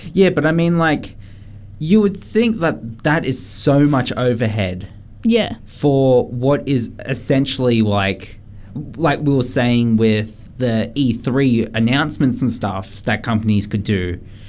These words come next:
Speaker 1: You could also just have these people playing, like, at their places
Speaker 2: Yeah.
Speaker 1: against each other. Like,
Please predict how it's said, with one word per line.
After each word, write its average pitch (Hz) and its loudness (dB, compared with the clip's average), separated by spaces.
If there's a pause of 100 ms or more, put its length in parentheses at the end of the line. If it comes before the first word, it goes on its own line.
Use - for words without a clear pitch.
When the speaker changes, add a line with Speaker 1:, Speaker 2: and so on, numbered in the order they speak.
(280)
Speaker 1:
You 147 4
could 156 0
also 185 2
just 160 -4
have 127 -4
these 120 0 (120)
people 107 0 (500)
playing, 107 2 (720)
like, 117 -4 (600)
at 123 0
their 113 2
places - -2
Speaker 2:
Yeah. 240 0 (500)
Speaker 1:
against 120 2
each 107 0
other. 98 0
Like, 107 0